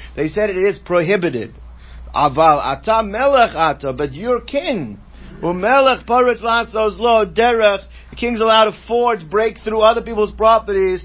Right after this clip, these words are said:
if he needs it for the war effort that today we call that the right of eminent domain. That you're allowed to break through and use whatever you need for the war effort, and no one's allowed to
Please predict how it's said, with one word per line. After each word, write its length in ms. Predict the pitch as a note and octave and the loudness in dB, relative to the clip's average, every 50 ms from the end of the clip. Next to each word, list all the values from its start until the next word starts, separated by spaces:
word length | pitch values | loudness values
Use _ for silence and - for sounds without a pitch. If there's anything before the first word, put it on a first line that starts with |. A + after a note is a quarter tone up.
| - - - - | -12 -20 -18 -10
if 60 | - | -6
he 120 | F#3+ G#3 A3 | -4 -4 -2
needs 220 | A#3 B3 B3 G3+ | -2 -2 -2 -2
it 80 | A3 G#3 | -4 -2
for 140 | G3+ G3+ | -2 -2
the 80 | F#3 F#3 | 0 0
war 260 | F#3 G#3 A3+ A#3 A#3 | 2 2 2 2 2
effort 260 | A3+ G#3+ - G3+ F#3+ | 0 0 -2 -2 -2
that 180 | F3+ F#3 F#3 F3+ | 0 -2 -2 -2
today 220 | F#3+ F#3+ G3+ G#3 | -4 -2 -2 0
we 100 | G3+ G3 | -2 -2
call 220 | F#3+ G3 F#3+ F#3+ F#3 | -2 -4 -2 0 0
that 120 | F3+ D#3+ | -2 -2
the 80 | E3 D#3+ | -2 -2
right 260 | E3 E3+ F3+ F#3 F#3+ | 0 2 2 2 0
of 120 | F3+ D3+ | 0 -2
eminent 340 | D3+ F3+ F3+ F3+ F3 F3 D#3 | -4 -4 -2 -2 -4 -4 -2
domain. 560 | F3 E3+ D#3 D#3 F3 F3+ E3 C#3 B2 G#2+ G#2 - - - - - | -2 -2 -2 0 0 0 0 -2 -6 -8 -12 -14 -16 -14 -8 -6
That 100 | D3+ D#3+ | -4 0
you're 120 | D#3+ F#3 F#3 | 2 4 4
allowed 420 | F3+ F#3 G3+ A3 A#3 A#3+ A#3 - | 4 4 4 2 2 2 0 -2
to 100 | G#3+ A3 | -4 -8
break 380 | F3+ F#3 A3+ B3 B3 A#3+ F#3 - - | -4 -2 0 0 0 0 -4 -8 -12
through 300 | - A#3 C4 C4+ C4 A#3+ | -8 -4 -2 0 2 2
and 120 | A#3 A3 A3+ | 0 0 -2
use 300 | B3 C4 C4 B3+ G#3 G3 | -4 -4 -4 -4 -4 -4
whatever 320 | G#3 A3 G#3+ A3+ A3+ A3 | -2 -2 -2 -2 -4 -6
you 160 | A#3+ A#3+ A#3 | -6 -8 -8
need 400 | A#3 A#3+ C4 C4+ B3+ A#3+ A3 - - - - - - | -6 -6 -6 -4 -6 -6 -8 -10 -14 -16 -16 -10 -8
for 120 | - G#3 G3 | -4 -2 0
the 100 | G#3+ G#3+ | 0 2
war 260 | A3+ A#3 A#3+ A#3+ A#3 | 2 2 0 2 4
effort, 360 | A3 G#3+ G#3 D#3 D#3 G3 F#3+ | 4 2 2 2 -2 -4 -4
and 80 | G3 G3 | -2 0
no 100 | G#3 G#3+ | 0 0
one's 220 | A3 A3 G#3+ F#3+ | 0 0 -2 -2
allowed 440 | G3+ G3 G3 G3 G3 G3 F#3+ F#3 F#3 E3+ | 0 2 2 4 4 4 2 2 0 0
to 320 | F#3 F#3 F#3 F3+ F3 E3 | 2 2 4 2 0 -2